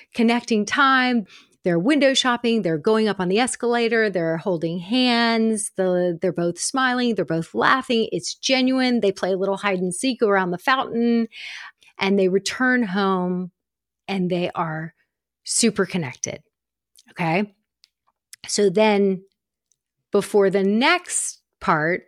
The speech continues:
the next clip I'm gonna show you, the kid is just having a really good time. Mary's just including her in her life. She's not making it all kid-centric. She's just like,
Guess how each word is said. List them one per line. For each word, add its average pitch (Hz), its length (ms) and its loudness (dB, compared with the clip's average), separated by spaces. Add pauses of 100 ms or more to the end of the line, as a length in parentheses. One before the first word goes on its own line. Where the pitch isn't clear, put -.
the 190 120 -2
next 226 240 -2
clip 180 200 -4
I'm 165 140 -6
gonna 156 180 -10
show 143 180 -6
you, 156 380 -4 (640)
the 180 140 -2
kid 302 240 0
is 294 160 2
just 240 160 0
having 202 480 0
a - 80 -2
really 202 280 2
good 226 180 0
time. 185 340 0
Mary's 214 320 2
just - 340 -4
including 202 580 0
her 196 220 0
in 185 220 -4
her 180 220 -4
life. 165 280 -2
She's 175 240 -4
not 185 260 0
making 185 340 -6
it 175 260 -4
all 160 240 0
kid-centric. 160 800 -4
She's 285 320 -2
just 359 320 -4
like, 349 280 2